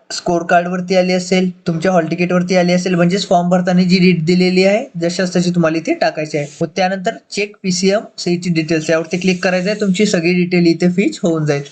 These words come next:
जर ती दिली असेल व नंतर पीसीबी ग्रुपसाठी जरी दिली असेल, दोन्ही दिली असेल तर दोन्हीची डिटेल टाकून तुम्हाला इथे डिटेल ही फिच करायची आहे. नसेल दिली तर तुम्हाला no वरती क्लिक करायचं आहे.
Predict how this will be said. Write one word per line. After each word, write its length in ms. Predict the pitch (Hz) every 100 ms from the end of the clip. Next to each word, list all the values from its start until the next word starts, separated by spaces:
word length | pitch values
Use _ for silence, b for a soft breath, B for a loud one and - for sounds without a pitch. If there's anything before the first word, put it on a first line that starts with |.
| -
जर 120 | 180
ती 320 | 180 - 190
दिली 240 | 190 202 202
असेल 300 | 202 208 202
व 120 | 190
नंतर 320 | 180 180 202 202 _ -
पीसीबी 560 | 175 - 196 175 185 175
ग्रुपसाठी 480 | 185 185 208 190 202
जरी 200 | 202 208
दिली 220 | 196 202
असेल, 320 | 208 208 208 - b b
दोन्ही 220 | 156 170 180
दिली 200 | 185 190
असेल 280 | 190 196
तर 100 | 202
दोन्हीची 380 | 185 170 175 185
डिटेल 340 | 185 180 185 185
टाकून 300 | 185 - 254 - _
तुम्हाला 260 | 175 170 170
इथे 160 | 175 190
डिटेल 340 | 165 160 165
ही 60 | 170
फिच 300 | 180 311 -
करायची 380 | - 151 147 156
आहे. 140 | 151 147 -
नसेल 320 | 156 196 196
दिली 220 | 202 202 185
तर 100 | 202
तुम्हाला 320 | 190 185 185
no 220 | 180 160
वरती 300 | 165 180 180
क्लिक 240 | 180 190 180
करायचं 320 | 185 180 185
आहे. 120 | 190